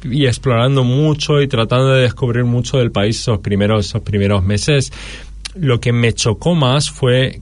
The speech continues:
que cuando yo llegué acá, llegué con un poco de hambre,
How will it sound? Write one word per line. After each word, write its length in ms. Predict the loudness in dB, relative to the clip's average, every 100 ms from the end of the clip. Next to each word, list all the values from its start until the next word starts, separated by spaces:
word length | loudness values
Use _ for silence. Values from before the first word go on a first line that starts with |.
| -4
que 460 | 0 2 4 2 0
cuando 260 | 0 0
yo 60 | 2
llegué 240 | 2 2 0
acá, 360 | 0 0 0 -4 -6
llegué 180 | 0 0
con 160 | 0 0
un 140 | 0
poco 220 | 0 0
de 100 | 2
hambre, 380 | 2 0 -2 -4